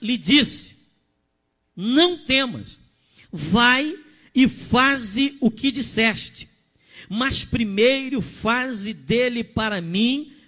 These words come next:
um bolo e traze-mo aqui fora. Depois farás para ti mesma e para teu filho." Porque assim diz quem? Bolsonaro? Wilson Witzel? Donald Trump?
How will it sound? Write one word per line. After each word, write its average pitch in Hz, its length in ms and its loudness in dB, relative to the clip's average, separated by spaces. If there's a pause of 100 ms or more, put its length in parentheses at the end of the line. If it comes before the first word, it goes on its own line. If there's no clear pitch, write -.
(100)
um 233 160 -4
bolo 214 600 2 (260)
e 226 80 -4
traze-mo 247 760 -2
aqui 240 200 -6
fora. 190 500 -4 (420)
Depois 240 1040 -2
farás 202 500 -2
para 185 280 -4
ti 165 160 -12
mesma 226 460 -2
e 220 60 -6
para 208 280 -4
teu 185 180 -4
filho." 185 460 -2 (1200)
Porque 165 300 -8
assim 202 360 -8
diz 165 240 -12
quem? 240 380 -8 (580)
Bolsonaro? 180 760 -8 (2250)
Wilson 180 360 -4
Witzel? 147 460 -10 (1000)
Donald 175 440 -6
Trump? 233 360 -10